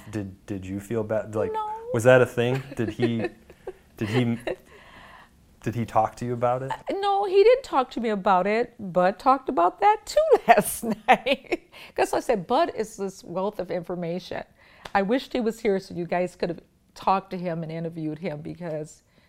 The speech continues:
Speaker 2: I mean, if anybody knows Walter, he knows Walter. All of the in and out, in and outs. But, uh, Walter truly was upset. He was, he was hurt over the fact that he did not get to make a touchdown and some of the things that happened in the Super Bowl.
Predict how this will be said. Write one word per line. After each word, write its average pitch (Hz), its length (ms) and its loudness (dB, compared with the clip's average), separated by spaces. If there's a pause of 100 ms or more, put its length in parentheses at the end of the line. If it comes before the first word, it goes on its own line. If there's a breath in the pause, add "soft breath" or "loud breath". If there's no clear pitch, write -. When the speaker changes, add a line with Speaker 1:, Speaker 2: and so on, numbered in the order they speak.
(120)
Speaker 2:
I 160 100 -8
mean, 151 340 -12
if 165 180 -4
anybody 240 300 0
knows 185 220 -2
Walter, 156 340 -6
he 208 300 -4
knows 160 380 -8
Walter. - 400 -8 (420 soft breath)
All 190 200 6
of 190 60 -4
the 185 80 -8
in 180 180 -6
and - 20 -4
out, 165 340 -8
in 180 140 -4
and 165 120 -8
outs. - 300 -14
But, - 300 -4 (480 soft breath)
uh, 214 240 2
Walter 254 420 0
truly 254 320 -2
was 233 160 0
upset. - 520 -8
He 220 100 -6
was, 233 240 -8
he 247 140 -6
was 277 160 -10
hurt 302 320 -4
over 165 140 -4
the 170 80 -8
fact - 300 -10
that 170 100 -6
he 175 120 -4
did 165 180 -4
not 165 220 -8
get 165 220 -8
to - 80 -14
make 165 160 -8
a - 20 -12
touchdown 165 640 -8
and 160 100 -10
some 165 180 -8
of 165 40 -6
the 170 60 -8
things 165 260 -12
that 170 80 -8
happened 175 300 -6
in 170 60 -10
the 165 80 -8
Super 165 240 -10
Bowl. 165 280 -6